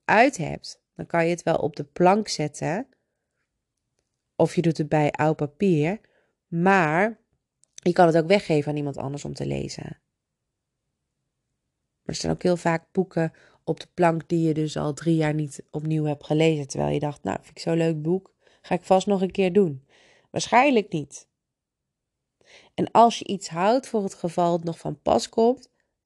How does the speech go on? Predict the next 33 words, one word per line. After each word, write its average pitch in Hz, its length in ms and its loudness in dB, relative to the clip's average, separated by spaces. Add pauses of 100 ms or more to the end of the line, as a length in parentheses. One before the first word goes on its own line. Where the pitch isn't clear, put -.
(300)
en 185 300 -2 (360)
je 175 160 0
houdt 202 320 4
het 180 160 -6
en 170 140 -10
het 170 120 -8
gebeurt 175 340 -6
het - 220 -16
komende 185 360 2
half 175 260 -2
jaar 156 240 -4
niet, 196 460 -4 (500)
dan 175 160 -6
is 170 120 -8
het - 140 -20
tijd 165 360 -2
om 160 280 -8
het - 220 -20
echt - 300 -8
weg 160 260 -8
te - 100 -10
doen. 139 300 -8 (420)
Dit - 180 -4
zijn 208 140 4
echt 208 160 -4
van 214 160 -2
die 196 220 0 (360)
dingetjes 214 560 -2
die 196 120 -2
je 196 100 2
eigenlijk 196 400 0
wel 190 120 -2
ergens 180 500 -4